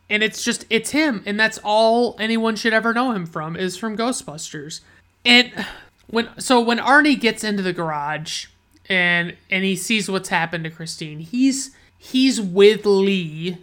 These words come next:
and Lee is, like, Arnie is looking off into the distance at Christine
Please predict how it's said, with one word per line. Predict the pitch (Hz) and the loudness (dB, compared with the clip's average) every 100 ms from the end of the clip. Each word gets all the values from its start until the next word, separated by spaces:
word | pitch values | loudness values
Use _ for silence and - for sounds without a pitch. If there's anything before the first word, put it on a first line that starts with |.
| - | -6
and | 196 185 185 | -2 -2 0
Lee | 233 247 254 | 2 4 2
is, | 220 214 202 185 - _ _ _ - | 2 0 -2 -6 -10 _ _ _ -2
like, | 208 | -2
Arnie | 202 240 269 247 | 4 6 6 6
is | 202 | 0
looking | 185 190 208 208 202 196 190 185 - _ _ _ | 0 2 2 2 2 2 -2 -8 -14 _ _ _
off | 208 220 220 | 6 6 6
into | 233 208 | 2 2
the | 185 | 2
distance | 185 185 - 170 165 | 0 -2 -4 -6 -2
at | 180 180 | -2 -2
Christine | - 180 - 190 175 170 165 165 | -4 -6 -4 -2 -2 -4 -6 -8